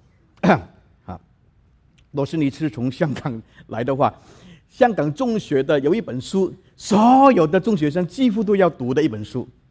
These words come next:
英文书了，啊，是这个英国的啊，写的一，一本书，中学一定不会背的，一定会读的，不是背啊，一定会要读的，就是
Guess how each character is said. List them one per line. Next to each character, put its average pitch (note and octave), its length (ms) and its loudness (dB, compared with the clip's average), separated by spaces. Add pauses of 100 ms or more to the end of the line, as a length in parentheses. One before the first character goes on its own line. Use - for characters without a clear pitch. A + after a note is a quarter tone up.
(260)
英 G#3+ 120 0
文 D3 140 -2
书 D3+ 160 -4
了， A2 160 -6 (480)
啊， A2+ 220 -4
是 D3 440 -2
这 C3+ 140 -6
个 A#2 480 -4 (280)
英 D#3 180 -2
国 A2+ 160 -4
的 G#2 120 -8 (160)
啊， D#2 200 -14 (340)
写 B2 180 -4
的 A#2 140 -4
一， B2+ 160 -4 (140)
一 E3+ 80 -6
本 A2+ 160 -8
书， C3+ 240 -6 (100)
中 E3+ 100 0
学 D3+ 120 -6
一 G3+ 120 -6
定 F3 160 -6
不 F#3+ 120 -8
会 E3 160 -4
背 C#3 180 0
的， G2 220 -8
一 G3+ 100 -4
定 G3+ 100 -2
会 F3+ 120 -2
读 C3 200 -6
的， C3 80 0
不 C3 80 -2
是 - 120 -8
背 B2 260 -2
啊， G#2 180 -10
一 F3+ 80 -8
定 F3+ 120 -2
会 E3+ 120 0 (120)
要 G3 100 0
读 B2+ 220 -6
的， A#2 100 -4 (340)
就 F3 120 0
是 C3+ 120 -2